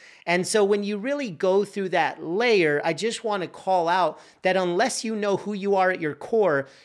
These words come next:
it's really difficult to be authentic and consistent in those outer layers, that outward facing part of life. One of those core aspects is,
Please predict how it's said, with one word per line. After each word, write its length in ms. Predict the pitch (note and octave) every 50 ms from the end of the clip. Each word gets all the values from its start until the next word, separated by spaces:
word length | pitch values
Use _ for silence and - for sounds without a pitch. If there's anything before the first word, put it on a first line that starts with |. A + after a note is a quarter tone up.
| _ -
it's 220 | F3+ - - -
really 300 | F#3 G#3+ C4+ C#4+ C4 G3+
difficult 580 | D3 - - F#3 G3 G3 G#3+ F3 - E3+ D3+ D3+
to 80 | - D3
be 220 | C#3 E3+ E3+ E3+ -
authentic 560 | C#3+ D3 C#3+ - - F3+ E3+ E3+ F#3 F#3 -
and 160 | F3+ D3+ C#3+
consistent 720 | - - D3 C3+ - - - G3 F#3 - - - D3+ D3+
in 220 | E3+ E3+ D#3 D#3+
those 260 | D#3+ D#3+ D#3 C#3+ - - - _
outer 340 | - E3 F#3 G3+ F#3+ F3+ D#3+
layers, 460 | C#3+ D3 C#3 C3+ C3+ C3 B2+ B2 -
that 240 | - D3 D#3 D#3 - -
outward 460 | F3 F#3+ G3+ G3 F#3+ F3+ E3+ D#3 -
facing 540 | - - E3+ E3 D#3+ - - D#3+ D3 C3+ C3 - - _ _
part 300 | - - D#3+ E3+ E3+ D#3+
of 100 | C3+ C#3+
life. 300 | C#3+ D#3 G3 A3+ - - - - - _
One 240 | - C#3+ F#3 A#3+ C4+
of 100 | C4 G#3
those 260 | F#3 G3+ F#3 F3 D#3+
core 380 | - - - F#3 F3 F3 E3+ E3 -
aspects 420 | D3+ D#3+ E3+ D#3+ - G#3+ F#3 - G3
is, 160 | G#3 G3+